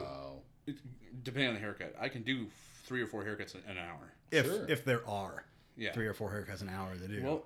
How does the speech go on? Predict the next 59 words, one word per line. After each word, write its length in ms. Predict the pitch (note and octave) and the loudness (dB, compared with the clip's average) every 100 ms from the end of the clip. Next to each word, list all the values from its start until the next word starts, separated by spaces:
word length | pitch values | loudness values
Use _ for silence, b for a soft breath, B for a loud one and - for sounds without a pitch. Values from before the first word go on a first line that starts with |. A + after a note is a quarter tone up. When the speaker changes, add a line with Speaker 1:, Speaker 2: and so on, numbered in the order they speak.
| C#3 | 2
Speaker 2:
you 80 | C#3 | 4
know, 100 | C#3+ | 4
according 320 | C3+ F3+ A#3+ G#3 | 2 2 4 6
to 80 | |
her, 360 | D3+ D#3+ A2 G2+ - | 6 6 4 -2 -8
like, 260 | A2+ A2+ A#2 | -6 -2 0
she 160 | F3 G3 | 2 4
has 140 | F#3+ | 4
people 260 | E3 D#3+ B2 | 4 4 2
asking 340 | C3 - A2 | 0 0 -4
if 160 | G2+ G2+ | -4 -4
they, 80 | |
if 260 | A2+ - G#2+ | -4 -2 -2
she 120 | A#2+ | -2
can 80 | A2+ | 0
open 180 | A2+ G#2 | -2 -2
earlier, 460 | G2 G#2 E2+ F#2+ - - - - | -4 -2 -4 -8 -14 -20 -20 -2
and 120 | A#2+ | 2
Speaker 3:
Man. 80 | B2+ | 2
Speaker 2:
she's 160 | A2+ A2 | 0 -2
like, 180 | G2+ - | -2 -2
"I'm, 240 | A2+ D3+ D3 - | -2 -2 -2 -2
I'm 100 | E3 | 0
not 200 | C#3+ A2+ | 0 0
out 60 | |
of 100 | G#2+ | 0
bed 180 | G#2+ B2 | 0 -2
before 240 | F2+ F#2+ F#2 | -6 -8 -6
nine." 380 | F#2 G#2+ E2 - D#2+ - - | -6 -6 -8 -14 -20 -18 -6
Speaker 1:
Dude, 220 | A#2 A2 F2+ G2+ - | -2 -2 -4 -10 -2
I 60 | G#2 | 0
Speaker 2:
And 80 | A2+ | 4
I 60 | B2+ | 6
Speaker 1:
spent 240 | C#3+ B2+ - | 6 4 -2
Speaker 2:
am. 320 | A2 A2+ F2 D#2 - | -2 -2 -4 -10 -8
Speaker 1:
a, 40 | G2+ | -4
a 40 | |
Friday 440 | D#3 A#2+ B2 A#2 G#2 | 0 2 2 2 2
trying 220 | A#2 G#2 | 0 -2
to 60 | F#2+ | 0
get 120 | F2+ | -2
a 60 | E2 | -2
haircut 440 | G2 G#2 B2 B2+ | -4 -4 -4 -4
a 60 | - | -4
couple 240 | A2+ A#2 | -4 -2
weeks 240 | B2 A2+ | -2 -2
back, 280 | - A#2+ B2+ | -4 -4 -2
and 120 | A2 | -4
seriously, 360 | F#2+ G#2+ - F2+ E2 | -2 -4 -2 -4 -4
I 140 | G2 | -6
would, 180 | G2 F2+ - | -4 -4 -4
I 80 | |
had 100 | G#2 | -4
to 60 | F#2 | -4
go 80 | F2+ | -6
to 60 | |
four 260 | E2+ - G2 | -8 -6 -8
places 440 | - F2+ D#2+ E2 - | -4 -6 -6 -8 -12
before 460 | E2+ - E2+ D#2 | -14 -8 -6 -8